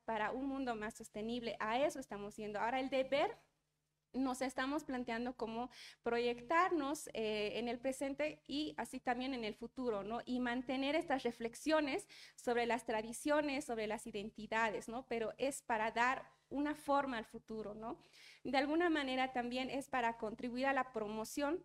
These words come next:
de la diversidad cultural. Lo que nosotros estamos viendo básicamente, este es un esquema, eh, muchos hablan turismo, turismo, turismo, pero, eh, muy pocos se abocan al tema de patrimonio,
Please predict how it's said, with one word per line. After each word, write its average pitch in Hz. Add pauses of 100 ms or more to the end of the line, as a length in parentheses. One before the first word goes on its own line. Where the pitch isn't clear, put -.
de 226
la 214
diversidad 214
cultural. 202 (760)
Lo 262
que 294
nosotros 359
estamos 277
viendo 247
básicamente, 247 (180)
este 233
es 247
un 254
esquema, 254 (1120)
eh, 262 (640)
muchos 349
hablan 302
turismo, 285
turismo, 254
turismo, 208 (280)
pero, 262
eh, 220 (300)
muy 302
pocos 302
se 233
abocan 214
al 202
tema 214
de 185
patrimonio, 208